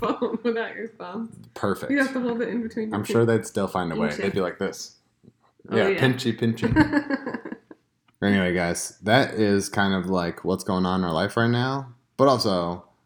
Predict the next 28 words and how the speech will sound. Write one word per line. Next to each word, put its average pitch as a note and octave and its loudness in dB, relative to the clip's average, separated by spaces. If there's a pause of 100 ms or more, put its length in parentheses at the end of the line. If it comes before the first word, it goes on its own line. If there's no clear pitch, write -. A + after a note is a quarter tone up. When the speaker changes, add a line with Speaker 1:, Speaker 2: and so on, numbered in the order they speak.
(140)
Speaker 2:
kinda, C3 4
like, - 0
this E3+ 8
was C#3 6
actually, G2+ 0 (120)
this C3 2
was A#2 0
inspired F#2+ -2
more F#2+ 0
by D#2+ -8
me F#2+ -2
'cause F#2+ -6
it's F2 -6
what D2+ -6
I D#2+ -8
see F2+ -4
what's F2+ -6
going F2+ -2
on F2+ -4
the F2 -6
most F2+ -6
and D2 -14 (460)
certain D2 -6
people D2+ -6 (380)
in F2+ -6
my D2+ -6
social F2+ -6
sphere G2 -4